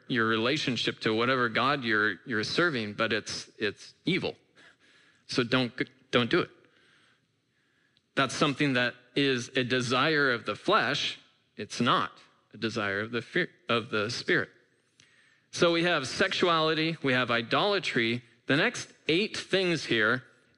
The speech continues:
deal with relationships between us and other people. They are interpersonal relationship things to stay away from, like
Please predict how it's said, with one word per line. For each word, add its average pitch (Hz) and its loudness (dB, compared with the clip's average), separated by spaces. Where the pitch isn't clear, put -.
deal 160 2
with 151 0
relationships 139 0
between 131 0
us - -2
and 117 0
other 123 -2
people. - -6
They 123 0
are 123 4
interpersonal 170 2
relationship 120 0
things 160 0
to - -2
stay 123 0
away 120 0
from, 80 -6
like 143 0